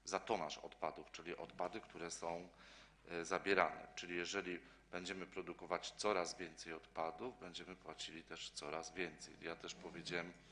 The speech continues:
przy też bioodpadach, jak, e, wprowadzaliśmy i nawet prosiłem mieszkańców, były zebrania, początki roku czy początek, był to pół tony, tona, dwie od, y, bioodpadów,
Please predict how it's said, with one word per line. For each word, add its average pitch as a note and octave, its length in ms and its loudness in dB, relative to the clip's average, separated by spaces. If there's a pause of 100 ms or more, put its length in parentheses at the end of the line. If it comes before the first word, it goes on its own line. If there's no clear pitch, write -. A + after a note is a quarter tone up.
(420)
przy - 240 0
też - 300 2
bioodpadach, F#2 1120 4
jak, G2 320 -2
e, F#2+ 180 0
wprowadzaliśmy F#2 1080 -2
i E2 180 -10 (400)
nawet F#2 280 4
prosiłem G2+ 540 4
mieszkańców, F2+ 580 0
były F#2 180 0
zebrania, F2+ 600 4 (1160)
początki F#2+ 800 0 (280)
roku G2 560 2
czy - 140 -4
początek, G2+ 600 0
był F2 260 -6
to F2 180 -4
pół G#2+ 280 -4
tony, F2+ 420 2
tona, G2 420 2
dwie F2+ 300 -2
od, - 260 -8
y, E2+ 480 -2
bioodpadów, F2+ 840 2